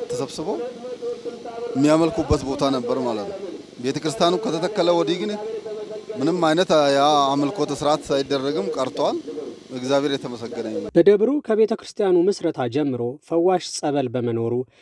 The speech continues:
Speaker 2: በርካቶች የፈውስ አገልግሎቱ ተጠቃሚዎች ናቸው።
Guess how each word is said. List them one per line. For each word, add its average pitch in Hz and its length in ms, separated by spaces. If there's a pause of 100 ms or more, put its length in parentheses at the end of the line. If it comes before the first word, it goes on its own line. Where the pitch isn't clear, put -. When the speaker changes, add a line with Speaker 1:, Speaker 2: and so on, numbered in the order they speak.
(200)
Speaker 2:
በርካቶች 175 720
የፈውስ 170 360 (140)
አገልግሎቱ 139 580 (120)
ተጠቃሚዎች 123 680
ናቸው። 139 300